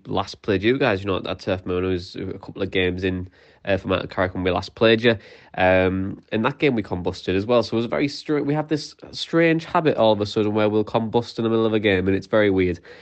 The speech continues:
Um, but in terms of our overall season, uh, we've been really good. You know, it's been a complete change. It's been chalk and cheese, uh, since we had Chris Wilder and now Michael Carrick. We've been playing some good football, set up in a four two three one.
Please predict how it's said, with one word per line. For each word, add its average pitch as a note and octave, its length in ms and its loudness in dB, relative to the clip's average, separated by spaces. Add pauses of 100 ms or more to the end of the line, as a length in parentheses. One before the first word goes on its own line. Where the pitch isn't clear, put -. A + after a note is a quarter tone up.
(160)
Um, G#2 380 4
but A#2+ 80 -4
in C3+ 140 0
terms D3 340 4
of C3+ 80 0
our B2 260 4
overall A2 760 4
season, G#2+ 880 -2
uh, G2 300 -4
we've G2 240 -2
been G2 380 2
really G2 260 0
good. F#2+ 340 2
You F#2+ 60 -2
know, F2+ 400 0
it's - 220 -12
been G2 220 0
a - 20 -6
complete F#2+ 560 -2
change. G2 400 0
It's F#2+ 140 -8
been G#2 120 -2
chalk G2 260 2
and F2+ 80 -4
cheese, G2 360 2 (320)
uh, F#2 220 2
since F#2 520 -4
we F2+ 240 -2
had F2+ 300 -2
Chris F#2+ 200 -8
Wilder F2+ 520 4
and F2+ 180 -2
now F2 200 0
Michael F2+ 240 -4
Carrick. G2 360 2
We've E2+ 100 -6
been F2+ 200 -4
playing F2 140 -4
some - 100 -18
good F#2+ 180 -6
football, F#2 640 -2
set - 180 -2
up - 120 -4
in F#2 60 0
a F#2 40 -2
four G2 260 2
two G2 180 0
three F#2 280 0
one. F#2+ 260 4